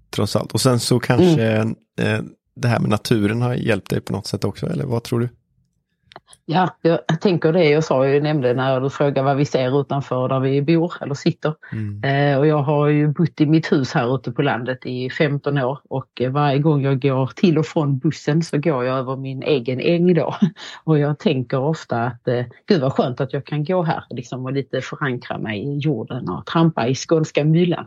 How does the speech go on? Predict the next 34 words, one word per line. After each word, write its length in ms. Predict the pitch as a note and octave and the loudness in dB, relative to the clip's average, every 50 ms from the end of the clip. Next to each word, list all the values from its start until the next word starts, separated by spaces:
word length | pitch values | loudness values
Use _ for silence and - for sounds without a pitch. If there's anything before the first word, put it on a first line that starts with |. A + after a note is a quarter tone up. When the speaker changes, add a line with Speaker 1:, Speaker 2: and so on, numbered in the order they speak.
| - - - | -14 -16 -18
Speaker 2:
<laughs> 420 | F3 - - D#3+ - _ _ - - | -14 -12 -12 -14 -14 _ _ -8 -6
Speaker 1:
Mm. 260 | A2+ A2+ G#2 F#2+ F2 E2 - _ _ _ _ _ _ _ - - - | -4 -2 -2 -2 -4 -6 -12 _ _ _ _ _ _ _ -10 -8 -6
Ja, 240 | A2+ G2+ F#2+ F#2 F#2 | -6 -6 -4 -4 -2
Speaker 2:
Eh, 80 | C3+ C3+ | -2 0
Speaker 1:
precis. 420 | C3+ C3+ C3+ C3 A2+ G2+ G2+ - - - | 2 2 2 2 0 -2 -4 -8 -4 0
Speaker 2:
det 100 | D#3 D#3+ | 2 4
är 100 | D#3+ D#3 | 4 4
liksom 300 | D#3 - - E3 D3+ C3+ | 2 2 2 2 2 2
sån 240 | - D3 C3+ C#3 | 2 0 2 2
vardags, 640 | C3 D3 C#3+ A2 G2 A2 G#2 G#2+ A#2 A2+ - - - | 2 2 2 2 0 -2 -2 -2 -4 -4 -4 -2 0
eh, 260 | A#2+ A2 A2 A#2 A#2+ A#2 - | 2 2 2 0 0 -2 -4
naturen 600 | C3 B2 A#2+ B2 - - B2 A#2 A#2 A#2 - A#2 | -2 -2 -2 -2 -2 -2 -2 0 0 -2 -2 -4
som 220 | - - G#2+ C3 B2 | -6 -6 -6 -6 -6
jag 180 | A#2 A2+ A2+ | -6 -6 -6
tänker 240 | - - - - B2 | -6 -8 -6 -6 -6
att 120 | A#2+ - - | -6 -4 -4
man 120 | A#2+ B2+ | -4 -4
får 160 | - - B2 C3 C#3 | -2 -2 -4 -4 -4
där. 100 | C#3+ - - _ _ _ _ _ _ _ _ _ _ _ _ _ _ _ _ _ - - - - - - - - _ _ _ _ _ _ _ _ _ _ _ _ _ _ _ _ _ _ _ _ _ _ - | -6 -8 -12 _ _ _ _ _ _ _ _ _ _ _ _ _ _ _ _ _ -20 -20 -20 -20 -20 -20 -20 -20 _ _ _ _ _ _ _ _ _ _ _ _ _ _ _ _ _ _ _ _ _ _ 0
Speaker 1:
Jag 120 | B2+ A#2+ | 0 2
vet 380 | B2 C3+ C#3+ C#3 C3 - - - | 4 4 2 2 0 -2 -2 0
också, 560 | B2 A#2 - - - - A#2 A#2 A2+ A2+ - - _ | 0 0 0 -2 -2 0 0 0 0 -2 -4 -8 _
Ola, 540 | - B2+ A#2+ A#2 A2+ A2 A2 G#2+ G#2 G#2+ - | -2 0 2 2 2 2 0 0 0 -2 -2
att 300 | - - E2 G#2+ G2+ - _ _ _ - | -4 -4 -4 -6 -6 -6 _ _ _ -4
du 260 | - A2 A2 B2 C#3 | -2 -2 -2 0 0
är 40 | C#3+ | 0
ganska 640 | C3 C3 C3+ D#3+ E3 C3+ F#2+ - - - - A#2 | 0 0 0 0 0 -2 -4 -6 -6 -4 -2 0
ny, 420 | A2+ A2 A2+ C3+ E3 E3 A#2 G2+ G2+ | 2 2 4 4 4 4 2 2 2
va? 220 | A2 A2+ B2+ B2+ - _ _ _ _ _ _ _ _ _ | 2 0 0 -2 -4 _ _ _ _ _ _ _ _ _
Har 100 | C#3+ C3+ | -4 -2
jag 100 | A#2+ A#2 | -2 -2
fått 360 | - - B2 - _ _ - | -2 -4 -6 -6 _ _ 0
rätt 220 | - C3 C3 - _ - | 0 0 0 -2 _ -4
då? 280 | D3 C#3+ B2 A2 A2 | -2 0 0 0 -2